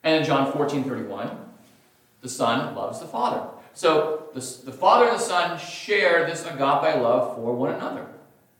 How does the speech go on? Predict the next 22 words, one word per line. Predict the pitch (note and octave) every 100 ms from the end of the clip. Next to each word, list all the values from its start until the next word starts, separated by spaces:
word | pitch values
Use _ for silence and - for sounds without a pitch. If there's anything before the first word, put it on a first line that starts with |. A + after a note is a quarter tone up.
| _ _ _ _
just | A2+ -
like | A2+ B2+ - - -
they | C3
share | - G#2+ C3
this | B2+ - - - -
phileo | A#3+ D4+ D#4 D#3+ B2 A#2 C3
love | B2 A2 G#2+ A2
for | G#2
one | G2+ F#2+
another. | F#2 - - _ _ _ _ _ _ -
In | C#3+
John | C#3 C3+ B2+
eleven, | B2+ C3+ B2
verse | B2 -
five, | B2 C3 C3 -
it | A#2+
says | - B2
that | C3+ -
Jesus | C3 A#2+ A#2+ -
loves | - G2 C3+ - - F#2
Mary, | F#2 A2+ - - - - - _ _
Martha, | G2 G#2 - F3+ - -